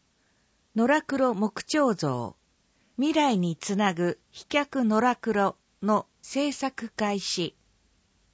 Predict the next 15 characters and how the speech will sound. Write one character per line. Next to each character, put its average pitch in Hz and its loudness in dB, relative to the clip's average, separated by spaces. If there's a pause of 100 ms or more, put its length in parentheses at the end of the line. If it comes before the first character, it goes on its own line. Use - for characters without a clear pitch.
(220)
森 269 0
下 - -4
文 214 0
化 254 0
セ 226 -2
ン 208 -2
タ 165 -6
ー。 123 -6 (1300)
二 233 4
千 320 2
二 262 2
十 226 2
四 180 0
年 190 0
は 170 0